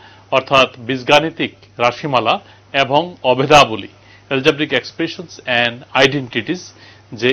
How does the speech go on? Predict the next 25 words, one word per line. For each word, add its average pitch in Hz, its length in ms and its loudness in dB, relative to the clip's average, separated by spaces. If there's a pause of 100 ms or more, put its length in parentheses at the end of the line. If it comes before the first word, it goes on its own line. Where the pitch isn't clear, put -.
এনসিইআরটির 156 640 0
বই 117 280 -4
আছে 120 420 -2 (460)
বা 110 180 0
তোমাদের 123 400 -4
যে 131 100 0
text 147 380 0
বইটা 117 320 -2
আছে 180 300 -8
সেই 135 260 -2
বইটাই 117 380 -2
কিন্তু 131 280 -10
আমরা 113 420 0 (300)
থরোলি 131 340 0
করে 123 240 -2
যাচ্ছি 110 460 -2 (1200)
এবং 127 200 -4
তার 127 180 0
maximum 139 460 -4
problems 117 520 -4
আমি 113 160 -10
তোমাদের 110 300 -8
বোর্ডে 120 360 -6 (300)
করে 127 240 2
দিচ্ছি। 104 320 -12